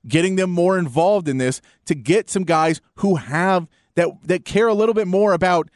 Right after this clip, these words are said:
"Hey, I need to go make my stamp on this." The other guys are going out there. They understand what they're doing. They're trying to go out there and win ball games. That's great.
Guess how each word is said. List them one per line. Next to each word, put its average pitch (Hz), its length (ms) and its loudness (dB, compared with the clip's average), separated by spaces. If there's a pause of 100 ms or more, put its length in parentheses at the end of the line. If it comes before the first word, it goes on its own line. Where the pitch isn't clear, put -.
(200)
"Hey, 180 260 0
I 170 160 0
need 208 160 0
to 180 60 0
go 175 180 0
make 165 180 -2
my 139 380 -2
stamp 151 400 -2
on 104 140 -2
this." - 240 -14 (260)
The 139 80 0
other 208 140 0
guys 220 240 0
are 208 40 -6
going 202 220 0
out 185 160 0
there. 196 140 2
They 165 200 0
understand 185 460 0
what 160 100 -2
they're 151 120 0
doing. 185 260 0 (220)
They're 156 240 0
trying 190 360 0
to 165 80 -8
go 165 160 2
out 160 160 0
there 160 120 0
and 135 120 -2
win 147 180 0
ball 143 220 2
games. 135 300 -2 (140)
That's 139 200 -2
great. - 360 -8